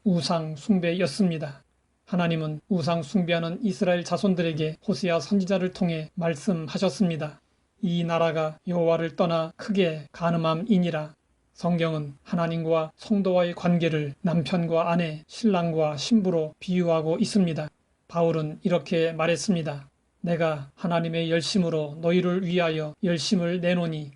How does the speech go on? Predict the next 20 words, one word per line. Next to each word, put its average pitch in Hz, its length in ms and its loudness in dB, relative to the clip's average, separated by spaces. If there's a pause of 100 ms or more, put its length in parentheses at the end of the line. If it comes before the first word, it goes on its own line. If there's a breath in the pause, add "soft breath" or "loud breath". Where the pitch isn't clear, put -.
내가 170 300 0
너희를 165 480 -2
정결한 170 480 0
처녀로 170 640 0
한 185 240 0
남편인 170 560 0
그리스도께 175 880 0
드리려고 165 680 0
중매함이로다." 170 1120 0 (360)
여기서 160 400 0
한 196 300 0
남편은 165 600 -2
유일한 170 540 0
남편이라는 160 720 0
뜻입니다. 170 640 0 (320)
그리스도께 170 640 0
드리려고 165 720 0
중매한다는 180 760 2
것은 156 520 -4
성도들을 170 640 2